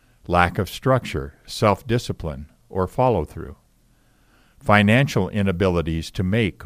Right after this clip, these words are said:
or manage money. Sexual difficulties from fear,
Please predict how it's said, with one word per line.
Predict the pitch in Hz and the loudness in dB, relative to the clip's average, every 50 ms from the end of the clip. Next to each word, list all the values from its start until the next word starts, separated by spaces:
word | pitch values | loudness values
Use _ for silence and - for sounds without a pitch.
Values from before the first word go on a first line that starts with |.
| 90 - - | -14 -6 -4
or | 95 92 87 | -2 -2 0
manage | 85 82 82 82 82 82 - - | 0 -2 -2 -2 -4 -4 -6 -6
money. | 101 104 110 104 87 76 73 78 - _ _ _ _ _ _ _ _ _ _ _ _ _ - _ _ _ _ _ _ | -4 -2 -2 -2 -4 -6 -8 -12 -16 _ _ _ _ _ _ _ _ _ _ _ _ _ -20 _ _ _ _ _ _
Sexual | - - - 151 147 - - - 107 92 82 | -6 2 4 4 4 2 -2 -2 0 0 0
difficulties | 82 98 92 - 90 - - 90 85 - 85 78 76 | 0 -2 -2 -2 -4 -2 0 -2 0 0 -4 -6 -6
from | - - 98 87 82 | -6 -6 -4 -4 -4
fear, | - - - 147 135 107 73 67 67 - - | -4 -2 0 0 2 2 0 -4 -8 -14 -18